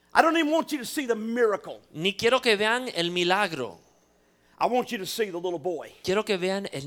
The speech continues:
Speaker 2: niño.
Speaker 1: Think about the little boy.
Speaker 2: Piensen en ese niño.
Speaker 1: Now, let me ask you.
Speaker 2: Ahora le hago la pregunta.
Speaker 1: Now,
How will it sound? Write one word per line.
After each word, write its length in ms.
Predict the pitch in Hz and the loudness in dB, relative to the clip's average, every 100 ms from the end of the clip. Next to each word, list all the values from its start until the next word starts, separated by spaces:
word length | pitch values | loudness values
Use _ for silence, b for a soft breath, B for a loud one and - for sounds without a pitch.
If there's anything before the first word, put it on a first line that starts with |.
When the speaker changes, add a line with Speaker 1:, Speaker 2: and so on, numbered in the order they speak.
| 147 | -8
Speaker 2:
niño. 460 | 175 156 120 104 _ _ _ _ _ _ _ _ | -10 -10 -14 -16 _ _ _ _ _ _ _ _
Speaker 1:
Think 160 | 254 262 | 6 8
about 200 | 254 226 | 6 6
the 60 | |
little 180 | 233 220 | 6 6
boy. 280 | 202 190 127 - | 4 2 -2 -4
Speaker 2:
Piensen 580 | - 233 269 254 185 131 135 | -4 0 2 2 -2 -2 -8
en 100 | 151 | -6
ese 200 | 165 180 | -4 -4
niño. 440 | 190 190 143 107 - _ _ | -4 -6 -8 -10 -16 _ _
Speaker 1:
Now, 80 | 190 | 0
let 100 | 208 | 4
me 120 | 214 | 6
ask 260 | 208 190 - | 6 4 -4
you. 140 | 135 - | -10 -10
Speaker 2:
Ahora 200 | - 143 | -6 -4
le 160 | 151 151 | 0 0
hago 180 | 147 151 | 0 0
la 120 | 143 | -2
pregunta. 540 | 147 139 156 131 101 92 _ _ _ _ _ _ - _ 165 | -4 -6 -8 -8 -14 -14 _ _ _ _ _ _ -20 _ 0
Speaker 1:
Now, 240 | 175 | 0